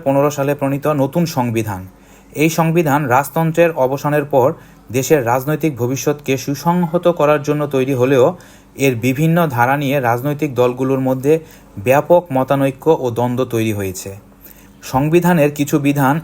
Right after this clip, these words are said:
এমনভাবে তৈরি করা হয়েছে যা জোট সরকার গঠনে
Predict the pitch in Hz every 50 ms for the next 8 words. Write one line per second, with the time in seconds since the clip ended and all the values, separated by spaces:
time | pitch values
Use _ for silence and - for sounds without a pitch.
0 | - 135 135 151 170 185 180 180 180 175 190 180 170 151 143 147 143 139 131 123
1 | 123 113 113 107 107 107 - - 107 120 170 214 - - - - - - - -
2 | 117 139 147 135 160 160 123 104 131 151 151 - - - 170 170 165 165 175 170
3 | 160 131 127 135 - 151 151 165